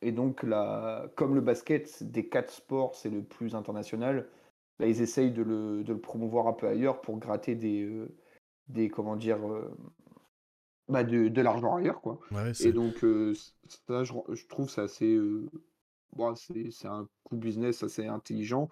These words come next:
Speaker 1: Enfin, à la place de s'enfermer en, dans son propre pays, tu vas,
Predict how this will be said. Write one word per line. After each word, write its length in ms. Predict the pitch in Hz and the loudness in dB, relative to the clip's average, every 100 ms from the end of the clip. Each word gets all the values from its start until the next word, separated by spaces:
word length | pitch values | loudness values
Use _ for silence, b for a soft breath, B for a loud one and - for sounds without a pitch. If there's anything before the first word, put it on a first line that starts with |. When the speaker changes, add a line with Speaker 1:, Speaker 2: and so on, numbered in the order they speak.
| B B | B B
Speaker 1:
Enfin, 100 | - | 0
à 40 | 117 | 2
la 80 | 117 | 4
place 200 | 131 120 | 4 4
de 60 | |
s'enfermer 540 | 113 127 - 117 127 127 | 2 2 2 4 6 8
en, 300 | 117 107 107 | 6 2 -2
dans 140 | 110 | -2
son 160 | 107 117 | -2 -2
propre 320 | - 113 113 | 0 0 0
pays, 320 | 107 107 117 | 0 0 -2
tu 160 | 139 - | -4 -4
vas, 220 | 113 110 | -4 -4